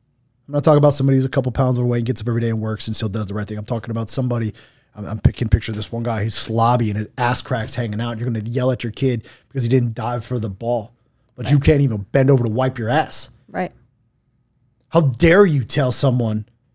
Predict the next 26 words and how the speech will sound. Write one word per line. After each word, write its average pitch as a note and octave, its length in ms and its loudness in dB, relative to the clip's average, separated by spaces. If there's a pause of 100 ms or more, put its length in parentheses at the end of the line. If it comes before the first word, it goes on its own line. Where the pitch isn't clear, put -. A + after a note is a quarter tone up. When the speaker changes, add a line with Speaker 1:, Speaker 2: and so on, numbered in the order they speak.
(420)
Speaker 1:
when D3 120 4
you D#3+ 120 10
look E3+ 220 6
in D3+ 120 6
the C#3+ 60 6
mirror D3+ 320 8
and C#3 120 2
you D#3+ 100 4
have C#3+ 200 4
not, D#3 320 2
you're D#3+ 100 4
not D#3 120 4
even C3 180 2
playing D#3 280 4
your C3+ 80 2
fucking C3+ 320 0
life. C#3 240 4
You're D#3 100 4
not D#3 260 4
being E3+ 240 8
the D3+ 60 6
main C#3 180 6
character C3+ 300 0
for B2 120 -6
your A2 80 -2
life. - 140 -12